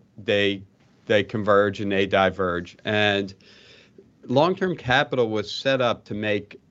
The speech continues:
largely to make those kind of bets, that when the divergence between two securities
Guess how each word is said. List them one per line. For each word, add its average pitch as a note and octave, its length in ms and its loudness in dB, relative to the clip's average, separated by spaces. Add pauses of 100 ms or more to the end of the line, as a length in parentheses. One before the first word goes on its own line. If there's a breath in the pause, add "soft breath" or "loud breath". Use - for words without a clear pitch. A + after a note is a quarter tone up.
largely B2 560 2
to G#2+ 80 2
make G#2 340 0
those G#2+ 240 4
kind A2 240 0
of E2+ 100 -4
bets, A2 380 2
that G2+ 180 0
when A2+ 220 2
the C3 140 2
divergence A2 680 0
between G2 640 -4
two C3 680 2
securities G2+ 960 4